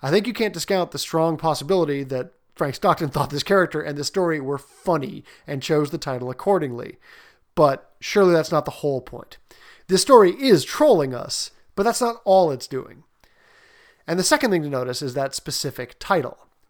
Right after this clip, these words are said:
Now he says, and his behavior shows, that he's there to make sure the prince does what the king wants him to do. He says he's there to prod people along the path of obedience to the royal will. He is basically an enforcer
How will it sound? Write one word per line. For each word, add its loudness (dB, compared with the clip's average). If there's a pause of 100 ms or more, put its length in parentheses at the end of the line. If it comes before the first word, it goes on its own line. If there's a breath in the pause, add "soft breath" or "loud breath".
(320)
Now 4
he -4
says, -4
and -10
his -4
behavior -2
shows, -6
that -14
he's -10
there 0
to -8
make -4
sure -4
the -8
prince -6
does -4 (220 soft breath)
what -2
the -8
king -4
wants -6
him -12
to -6
do. -2 (220 loud breath)
He -10
says -2
he's -2
there 0
to -6
prod 0
people -6
along -4
the -6
path -4
of -8
obedience -8
to -10
the -6
royal -6
will. -2 (400 loud breath)
He -2
is 4
basically 0
an -6
enforcer -2